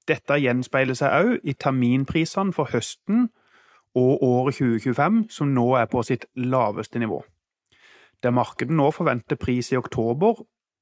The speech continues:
under tjuefem øre per kilowattime i Norden, med cirka femten øre i nord og trettifem til førtifem øre i sør. Spesielt her i sør så er det da en nedside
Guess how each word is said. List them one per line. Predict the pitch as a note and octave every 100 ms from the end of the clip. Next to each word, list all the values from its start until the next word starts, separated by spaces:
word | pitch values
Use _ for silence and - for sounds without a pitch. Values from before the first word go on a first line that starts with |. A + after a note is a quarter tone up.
| -
under | B2 A#2 D3
tjuefem | G#3+ F#3+ C#3+ D#3
øre | - C#3+ A#2 A#2+
per | B2
kilowattime | B2 A#2 A#2+ C3 A2+ A#2
i |
Norden, | A#2+ B2 F#3+ C4 - _ _ _ _ _ -
med | D#3
cirka | - D3 - - E3+
femten | F3 C3 - E3
øre | D3 C#3+
i | D#3+
nord | G3+ B3+ -
og | D#3+ -
trettifem | E3+ E3+ - A#2+ C#3
til | - C#3
førtifem | - A#2+ - C3 C3 C3 B2+ B2
øre | A#2+ A2 A#2 -
i | -
sør. | - A2 - - - _ _ _ _ _ _ _ _ _ _ _
Spesielt | - E3 - D#3+ E3+ G#3 - - - -
her | C3+ C#3+
i |
sør | C#3+ D3 G3+ A#3
så | - C#3+
er | C#3
det | C3+
da | B2
en | C3 C3+
nedside | C#3 A#2+ G#2+ - A#2 D3+